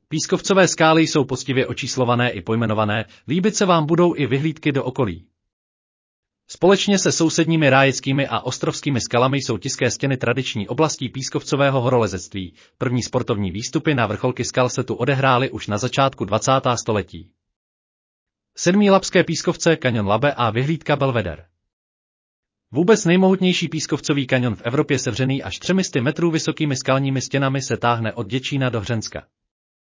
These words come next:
Impozantní skalní hradbu si můžete prohlížet mnoha způsoby, ze značených turistických stezek po obou stranách údolí, z oken vlaků, které projíždějí po mezinárodní železniční trati,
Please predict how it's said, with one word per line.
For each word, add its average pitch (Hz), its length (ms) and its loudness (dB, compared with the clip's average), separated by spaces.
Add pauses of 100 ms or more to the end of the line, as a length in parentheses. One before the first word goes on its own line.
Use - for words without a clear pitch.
(640)
Impozantní 160 540 2
skalní 156 360 4
hradbu 151 300 2
si 147 140 0
můžete 131 340 2
prohlížet 123 460 0
mnoha 104 220 0
způsoby, 123 480 -2 (300)
ze 127 140 0
značených 160 440 0
turistických 185 580 -2
stezek 165 360 0
po 151 100 2
obou 143 260 0
stranách 131 500 0
údolí, 139 460 0 (120)
z - 100 -14
oken 123 280 -2
vlaků, 135 420 0
které 104 280 0
projíždějí 120 500 -2
po 107 140 -2
mezinárodní 123 640 2
železniční 120 560 -2
trati, 135 360 -2